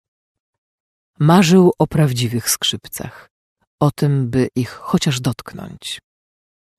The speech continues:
W dziesiątym roku życia został pochwycony we dworze, dokąd wkradł się, by dotknąć instrumentu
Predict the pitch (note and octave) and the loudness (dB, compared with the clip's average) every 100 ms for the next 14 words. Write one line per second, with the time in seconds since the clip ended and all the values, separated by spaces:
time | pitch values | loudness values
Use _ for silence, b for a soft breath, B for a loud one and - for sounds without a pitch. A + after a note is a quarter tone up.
0 | _ _ _ _ _ _ _ C#3 C#3 D3 | _ _ _ _ _ _ _ 0 2 6
1 | G#3+ G#3 F#3+ F3+ - C#3 D#3 F#3 D3+ - | 6 6 6 6 4 0 2 2 2 2
2 | D3+ C#3+ E3 - D#3 - D3+ C3+ A#2+ B2+ | 2 2 0 0 -2 0 2 2 2 0
3 | A#2+ B2+ A#2+ C#3 E3 C#3+ - C3+ C3 - | 2 0 2 0 2 0 0 -4 -4 -8
4 | - C3+ B2 B2 - C#3 C3 A#2 B2 A#2+ | -2 0 0 -2 -2 -4 -4 -2 -2 0
5 | C#3+ - - C#3+ - D3+ C3+ - C#3 A#2+ | -2 -2 -2 -2 -2 -4 -4 -2 -2 0
6 | A2 - | -4 -6